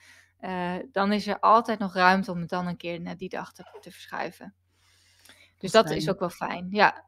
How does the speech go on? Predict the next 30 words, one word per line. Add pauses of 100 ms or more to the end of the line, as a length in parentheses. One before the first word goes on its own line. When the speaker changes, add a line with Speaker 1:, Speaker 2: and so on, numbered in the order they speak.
Speaker 1:
ja.
Dus
ik
ben
wel
dan
degene
die
hem
ophaalt,
meestal.
Speaker 2:
Ja. (1040)
Speaker 1:
Eh,
tenzij
ik
een
keer
een
draaidag
heb
of
een
sprekersklus,
dat
gebeurt
ook
nog
wel
eens,
maar